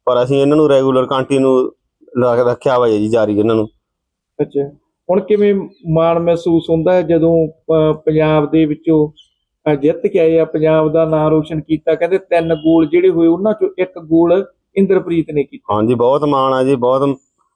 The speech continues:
Speaker 1: ਲੋਕ ਵੀ ਪੁੱਛਦੇ ਆ ਜੀ, ਪਿੰਡ 'ਚ ਸਾਰੇ ਪੁੱਛਦੇ ਆ ਵੀ, ਵੀ ਮੁੰਡਾ ਆਪਣਾ ਜਿੱਤ ਗਿਆ ਜੀ, ਪਿੰਡ ਦਾ ਨਾਂ ਰੋਸ਼ਨ ਕੀਤਾ ਜੀ।
Speaker 2: ਪਰ ਮੈਂ ਕਹੇ ਦੱਸੋ ਵੀ ਇਹ ਕਿਹੜੇ, ਹੁਣ ਸਿੱਧਾ ਪਿੰਡ ਵੱਲੋਂ ਖੇਡਣ ਗਿਆ ਜੀ ਜਾਂ ਕਿਹਦੇ ਰਾਹੀਂ ਖੇਡਣ ਗਿਆ,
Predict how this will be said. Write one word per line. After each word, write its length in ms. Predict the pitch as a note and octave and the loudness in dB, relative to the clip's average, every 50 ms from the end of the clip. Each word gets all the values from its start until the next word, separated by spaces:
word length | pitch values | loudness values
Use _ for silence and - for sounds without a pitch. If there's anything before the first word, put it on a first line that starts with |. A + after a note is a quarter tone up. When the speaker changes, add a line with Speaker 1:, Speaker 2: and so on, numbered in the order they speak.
| _ _ _ _ _ _ _ _ - B2+ | _ _ _ _ _ _ _ _ -2 0
Speaker 1:
ਲੋਕ 320 | C3 C3 B2 A#2+ B2+ B2 | 2 2 2 2 0 0
ਵੀ 80 | C3 B2+ | 0 0
ਪੁੱਛਦੇ 380 | - C3+ A#2+ B2+ B2 B2 B2 | 0 0 0 0 0 2 2
ਆ 60 | B2 | 2
ਜੀ, 100 | C3+ C#3 | 2 0
ਪਿੰਡ 440 | B2+ - - - - A#2+ A#2 A#2+ A#2+ | -4 -6 -10 -10 -6 -4 -2 0 -2
'ਚ 140 | A2+ A#2 B2+ | 0 0 0
ਸਾਰੇ 300 | A#2 A2 A#2+ A#2+ C3 C#3 | 0 0 0 0 0 0
ਪੁੱਛਦੇ 340 | A#2+ B2+ B2 A#2+ A2 A2 A2+ | 0 0 -2 -2 0 0 0
ਆ 60 | A2+ | 2
ਵੀ, 280 | A2+ A#2 A#2+ A#2+ A#2+ - _ _ _ _ _ _ _ _ _ _ _ A#2 | 2 2 0 -2 -4 -8 _ _ _ _ _ _ _ _ _ _ _ -4
ਵੀ 60 | A#2 | -2
ਮੁੰਡਾ 320 | G#2+ A#2 A#2+ A#2+ A2 A2 A2 | 0 0 0 0 0 0 0
ਆਪਣਾ 240 | A2 - A#2+ A#2 | -2 -2 -2 -2
ਜਿੱਤ 240 | A2+ A2+ A2+ A2 - | 0 0 0 -2 -2
ਗਿਆ 280 | A2 A2 A2 A2 A2 A2 | 0 0 2 2 2 2
ਜੀ, 100 | A2+ A#2 | 0 -2
ਪਿੰਡ 240 | A2+ A#2 A2 A2 G#2+ | -2 -2 0 0 0
ਦਾ 100 | A2+ A2+ | 0 0
ਨਾਂ 200 | A2 A2 A2 A2 | 0 0 0 0
ਰੋਸ਼ਨ 300 | A2+ A2 - A2+ G#2+ G#2+ | 0 0 0 -2 -4 -4
ਕੀਤਾ 260 | A2 G#2+ - G#2+ G#2 | -4 -4 -2 0 0
ਜੀ। 120 | A2 A2 - _ _ _ _ _ _ _ _ _ _ _ _ _ _ | 0 -2 -6 _ _ _ _ _ _ _ _ _ _ _ _ _ _
Speaker 2:
ਪਰ 140 | - A#3 A#3 | -2 0 0
ਮੈਂ 160 | G#3 A#3 A#3+ | 2 0 0
ਕਹੇ 280 | A#3 - A#3 A#3 A3 G#3 | 0 0 0 0 0 0
ਦੱਸੋ 320 | F#3+ G3 F3 - F#3 F#3 | 0 -2 -2 0 0 0
ਵੀ 220 | F3+ G3+ G#3 G3 - G3+ | 2 0 0 0 0 0
ਇਹ 200 | G#3 A3 A#3 A3+ A3+ - _ _ | 2 2 2 0 -4 -10 _ _
ਕਿਹੜੇ, 640 | - - _ _ - G3 G#3 G#3 A3 A3+ A#3+ A3 G3+ | -20 -20 _ _ 0 2 2 4 4 2 2 0 0
ਹੁਣ 240 | F#3 F3 F#3 F#3 F#3+ F#3+ F#3+ F#3+ F#3+ | -2 -2 0 0 2 2 2 0 0
ਸਿੱਧਾ 380 | F#3 - - E3+ - A#3 A3+ A3 | -2 -4 -6 -6 -2 -2 -2 -2
ਪਿੰਡ 340 | A3 - F#3 F3+ F3 E3 E3+ | -2 -2 -2 -2 -2 -2 -2
ਵੱਲੋਂ 380 | E3+ F#3 F#3 F#3 G3 G3 F#3+ | -2 -2 -2 0 2 2 0
ਖੇਡਣ 380 | - - - F3 E3+ G3+ G3 G3 | 0 0 -2 -2 0 0 0 0
ਗਿਆ 200 | F3+ F3 E3+ E3+ | 0 0 2 2
ਜੀ 80 | F3 E3+ | 0 0
ਜਾਂ 140 | E3+ F3+ | -2 -4
ਕਿਹਦੇ 440 | F3+ - - F#3+ G#3+ G3+ A#3+ A#3 A3 | -6 -6 -6 -6 -4 0 0 0 2
ਰਾਹੀਂ 220 | G3 E3 D#3+ E3 D#3 | 0 0 -2 -4 -4
ਖੇਡਣ 320 | E3+ F3 E3+ F#3+ G3+ G3+ | -4 -4 -2 0 0 0
ਗਿਆ, 320 | - G3 F#3+ F#3 F#3 F3+ | 0 2 0 2 0 -2